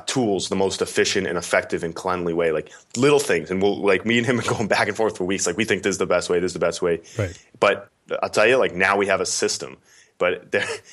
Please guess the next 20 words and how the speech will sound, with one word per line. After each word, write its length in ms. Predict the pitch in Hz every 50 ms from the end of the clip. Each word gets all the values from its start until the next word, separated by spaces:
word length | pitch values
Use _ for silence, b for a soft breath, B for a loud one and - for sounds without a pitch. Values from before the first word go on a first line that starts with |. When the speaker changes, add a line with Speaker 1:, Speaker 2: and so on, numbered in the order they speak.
| B B
Speaker 1:
like, 280 | - 92 87 82 - - b b b b
he 180 | _ - 110 104
might 160 | 104 104 87
wanna 180 | 95 95 90 87
do 140 | 87 92 85
things 320 | 85 - 85 85 85 -
one 180 | 110 110 110 107
way. 400 | 107 104 104 104 104 101 101 -
I 140 | 87 90
might 160 | 95 101 95 95
wanna 160 | 95 92 92
do 100 | 95 87
things 160 | 95 92 90
one 160 | 92 92 92
way. 100 | 92 90 85
Scott 340 | - - - 90 90 -
might 160 | 92 90 80 80
wanna 140 | 87 87 85
do 160 | 87 85 85
things 240 | - 90 87 85